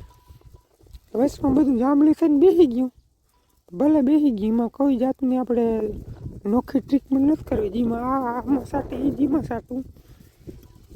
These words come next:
અને હમું થાવ હોય તો ભલે, ના થાવ હોય તો ભલે. એટલે હવારના પોરમાં બે બેરલ ભરી લીધા, પછી લેન હલાવી લીધી છે. હવે ચાર પાંચ પંપ સાટી લઉં ને એટલે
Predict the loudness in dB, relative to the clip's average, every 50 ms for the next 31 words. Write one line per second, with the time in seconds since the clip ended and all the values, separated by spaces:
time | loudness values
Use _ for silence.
0 | -20 -18 -18 -12 -6 -4 -2 -2 -2 0 2 4 4 4 4 2 2 0 2 2
1 | 2 2 0 0 -2 -4 -4 -2 -2 -2 0 0 -2 -2 -4 -6 -8 -10 -10 -12
2 | -12 -12 -12 -12 -10 -10 -12 -12 -12 -14 -14 -10 -10 -8 -8 -8 -10 -10 -14 -16
3 | -20 -20 -20 -20 -20 -20 -20 -20 -20 -20 -20 -20 -20 -20 -20 -20 -20 -20 -20 -16
4 | -12 -10 -6 -6 -4 -4 -4 -4 -4 -6 -8 -6 -4 -4 -2 -2 -2 -2 0 2
5 | 2 2 2 2 2 2 2 2 2 2 4 4 6 4 4 0 -2 -6 -8 -10
6 | _ _ _ _ _ _ _ _ _ _ _ _ -20 -20 _ _ _ _ -12 -10
7 | -10 -6 -4 -2 0 0 0 0 0 0 0 2 2 2 2 0 0 -2 -4 -4
8 | -4 -4 -4 -6 -10 _ _ _ _ _ _ -20 _ -20 -20 -20 -20 -20 _ _
9 | _ _ -20 -20 -20 -20 -18 -6 -4 0 0 2 2 2 2 2 0 -2 -2 -2
10 | -2 -2 -2 -4 -4 -6 -6 -6 -6 -6 -6 -4 -4 -4 -4 -4 -4 -2 0 2
11 | 2 2 4 4 4 2 0 0 0 0 0 0 0 -2